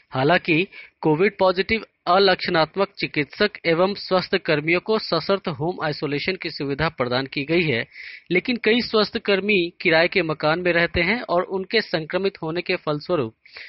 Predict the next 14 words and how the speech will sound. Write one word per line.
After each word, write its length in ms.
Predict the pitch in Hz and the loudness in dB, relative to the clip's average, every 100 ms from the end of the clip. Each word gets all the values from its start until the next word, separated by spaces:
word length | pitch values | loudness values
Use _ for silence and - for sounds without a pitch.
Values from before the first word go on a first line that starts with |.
| - - | -20 0
होम 200 | 175 208 | 2 2
आइसोलेशन 560 | 156 156 180 170 156 202 | 0 0 0 0 0 -2
में 160 | 214 220 | 0 0
अड़चन 340 | 156 - 156 | 0 0 -2
आ 100 | 131 | -2
सकती 400 | - 107 - 107 | -6 -10 -8 -8
है। 180 | 98 95 _ _ _ - - - | -8 -12 _ _ _ -20 -20 -18
साथ 240 | - 160 151 | -2 2 2
ही 160 | 180 | 4
उन्हें 280 | 165 165 170 | 2 4 0
घर 200 | 127 160 | 2 0
पर 220 | 165 180 | 2 0
सेल्फ 440 | 175 - 175 202 - | 0 -2 2 2 2
आइसोलेशन 760 | 156 156 175 160 175 - 135 | 0 2 2 2 2 4 0